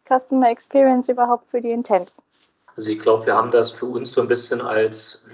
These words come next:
Speaker 2: <clears throat> eigenes Leistungsangebot, ähm, etabliert.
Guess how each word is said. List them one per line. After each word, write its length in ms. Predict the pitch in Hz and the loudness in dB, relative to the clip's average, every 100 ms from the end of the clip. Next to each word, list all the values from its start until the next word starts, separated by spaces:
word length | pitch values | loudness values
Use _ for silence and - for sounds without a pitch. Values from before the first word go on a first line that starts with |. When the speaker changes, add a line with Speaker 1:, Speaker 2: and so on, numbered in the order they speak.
| 120 - | -16 -8
Speaker 2:
<clears throat> 400 | - - - - | -4 -4 -6 -8
eigenes 360 | - 107 113 - | -4 -4 -4 -2
Leistungsangebot, 1200 | 104 101 135 120 113 110 107 - 110 104 - - - | -2 0 -2 -2 -4 -4 -8 0 2 2 -4 -18 -18
ähm, 220 | - - | -14 -8
etabliert. 720 | - - - - 104 101 - | -6 -2 -4 0 0 0 -4